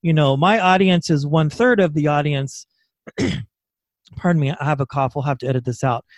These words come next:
There, there's, there's just a way you could look at it. You know what I'm saying? So I, I think that's so important, and I want that to be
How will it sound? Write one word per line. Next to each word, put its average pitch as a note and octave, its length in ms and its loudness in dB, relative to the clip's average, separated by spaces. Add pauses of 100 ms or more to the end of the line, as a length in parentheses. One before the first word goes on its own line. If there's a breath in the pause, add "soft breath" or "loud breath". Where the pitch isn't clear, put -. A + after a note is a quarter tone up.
(260 soft breath)
There, A#3 200 4
there's, A#3+ 340 2
there's A3+ 220 -2
just B3+ 220 2
a A#3+ 60 4
way A3+ 200 2
you G#3+ 160 2
could F#3+ 160 0
look B3 160 2
at D#3 160 2
it. D3+ 100 -4
You F3 100 2
know A3 60 4
what A3+ 100 2
I'm G3+ 80 2
saying? G#3 440 -2 (400)
So F#3+ 500 2 (180)
I, F#3+ 80 2
I G#3 160 2
think A#3+ 240 0
that's G#3 260 0
so A3 140 2
important, G3 520 2
and D#3 120 0
I D#3+ 80 4
want E3+ 320 2
that D#3 220 -2
to D3+ 120 -8
be D#3 360 0